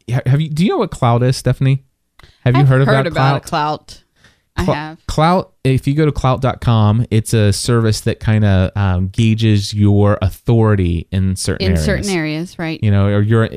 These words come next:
Speaker 1: your influence. And one of the things that I am an influence in, influencer in is Catholicism.
Speaker 2: That's funny.
Speaker 1: <laughs> And, and I have no doubt that it has a lot to do with the fact, you know, of the commu-, you know, the circles that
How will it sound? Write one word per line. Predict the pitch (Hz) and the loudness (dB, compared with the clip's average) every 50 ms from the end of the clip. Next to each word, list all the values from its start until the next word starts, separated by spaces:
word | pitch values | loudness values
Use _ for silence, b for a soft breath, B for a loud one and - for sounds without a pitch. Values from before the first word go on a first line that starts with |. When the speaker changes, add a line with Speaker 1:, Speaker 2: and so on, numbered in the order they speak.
| - | -12
Speaker 1:
your | 117 120 104 101 107 104 104 - - | -4 -2 0 2 2 2 0 0 0
influence. | 127 123 117 - - - - 98 87 82 78 80 82 - - - - - _ b b b b b b b b - | 0 0 0 -2 -4 -4 -2 0 0 2 0 -2 -4 -6 -8 -10 -12 -12 _ b b b b b b b b -2
And | 113 113 110 107 104 101 104 101 101 | 0 2 4 4 4 2 2 2 2
one | 107 110 123 135 151 | 2 2 2 2 2
of | 147 139 | 2 2
the | 127 120 | 2 0
things | - - - 120 113 110 110 107 101 - | 0 0 0 0 2 2 2 0 0 0
that | 117 107 104 98 - | 0 0 0 0 0
I | 101 107 107 107 110 107 - - | 0 0 2 2 0 0 -4 -4
am | - 104 101 98 | -2 -2 0 2
an | 98 98 | 2 2
influence | 110 139 156 - - 123 107 101 95 92 95 98 - - - - | 2 2 2 0 0 0 2 2 2 2 2 0 -4 -10 -10 -4
in, | 95 95 92 87 85 85 90 - 76 - _ - | -2 0 0 2 0 0 -2 -4 -8 -12 _ -2
influencer | 117 117 139 - - 113 104 92 92 - 98 90 87 | 0 0 0 0 0 0 0 0 0 -2 -4 -2 -2
in | 82 85 90 101 - - | -2 -2 -4 -6 -4 -2
is | 101 98 98 - | 0 0 0 0
Catholicism. | - - 117 - - - 123 139 143 123 104 - - 92 85 85 82 82 82 87 - _ _ _ _ _ - | -2 -2 -2 -2 0 0 2 2 2 2 0 0 0 0 0 0 0 -2 -4 -6 -8 _ _ _ _ _ -16
Speaker 2:
That's | - - - _ _ | -16 -16 -16 _ _
funny. | - - 165 175 196 190 - _ _ _ _ - | -14 -12 -12 -12 -12 -16 -20 _ _ _ _ -4
Speaker 1:
<laughs> | 196 - - - - - 226 220 202 202 202 175 123 - _ - | -4 -4 -2 -6 -4 -2 -2 -2 0 0 0 -2 -4 -4 _ -4
And, | |
and | 156 151 143 120 104 123 123 120 117 117 - - - 117 - - | -2 -2 -2 -2 0 0 2 2 2 0 -2 -4 -10 -12 -10 -6
I | 123 127 127 | -4 -2 0
have | 110 139 143 135 | 0 2 0 0
no | 131 127 123 | 2 0 0
doubt | 117 - 104 98 - | 2 2 0 2 2
that | 110 98 98 | 2 2 2
it | 95 | 2
has | 101 98 95 - | 2 2 0 0
a | 95 | 0
lot | 92 95 95 - | 0 0 0 0
to | 104 | -2
do | 95 101 95 | 0 0 2
with | 92 92 - - | 2 0 0 -2
the | 101 90 | -2 -2
fact, | - - 87 85 85 _ _ - - _ - | -2 0 -2 -2 -2 _ _ -20 -20 _ -4
you | 104 95 | -2 0
know, | 92 90 85 | 0 0 0
of | 85 92 | 0 -2
the | 107 98 | -4 -6
commu-, | - - 113 110 - _ - | -6 -2 -2 -4 -4 _ -4
you | 104 104 92 | -2 0 0
know, | 87 85 | 0 0
the | 90 87 | -2 -4
circles | - - 110 101 - 101 92 - | -4 -2 -4 -2 -2 -2 -4 -2
that | - 101 98 | -2 -4 -4